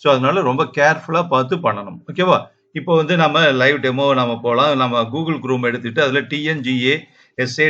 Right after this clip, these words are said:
டாட் இன் அப்படின்னு வெப்சைட் கொடுத்தீங்கன்னா, அ, இந்த அப்ளிகேஷன் போர்ட்டல் ஓப்பன் ஆயிடும். இது the Government of India, தமிழ்நாடு Government Arts and Science Colleges Admission two thousand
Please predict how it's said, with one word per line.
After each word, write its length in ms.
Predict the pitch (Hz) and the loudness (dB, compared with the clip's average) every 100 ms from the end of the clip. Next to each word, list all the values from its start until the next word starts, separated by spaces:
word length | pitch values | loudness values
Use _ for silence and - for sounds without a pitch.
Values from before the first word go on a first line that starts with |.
| 127 | 2
டாட் 200 | 131 131 135 | 0 2 -2
இன் 100 | 127 | -2
அப்படின்னு 280 | 127 127 123 | -4 -4 -4
வெப்சைட் 320 | 117 160 - 123 | -4 -4 -4 -10
கொடுத்தீங்கன்னா, 460 | 113 123 107 127 165 - _ _ 127 | -8 -6 -2 -2 -2 -6 _ _ 0
அ, 40 | 123 123 123 | 2 2 0
இந்த 120 | 135 127 | 2 2
அப்ளிகேஷன் 440 | 123 151 156 143 120 | 0 -2 -2 -4 -4
போர்ட்டல் 300 | 120 143 135 120 | -2 -2 0 0
ஓப்பன் 260 | 120 123 | 0 0
ஆயிடும். 260 | 113 123 131 | 0 0 -2
இது 160 | 131 143 | -2 -2
the 60 | 120 | 0
Government 320 | 127 135 135 135 | -2 -2 0 0
of 100 | 120 | 0
India, 260 | 113 123 175 - _ _ - | -4 0 -2 -4 _ _ -4
தமிழ்நாடு 320 | 131 156 156 123 | -2 0 0 0
Government 300 | 131 131 120 | 0 0 2
Arts 160 | 120 123 | 0 -2
and 80 | 127 | -4
Science 240 | 127 120 - 120 | -4 -4 -2 0
Colleges 340 | 117 120 127 113 | 0 -2 -2 -4
Admission 360 | 113 123 127 127 | -4 -6 -4 -4
two 100 | 127 123 | -4 -4
thousand 240 | 117 123 | -6 -6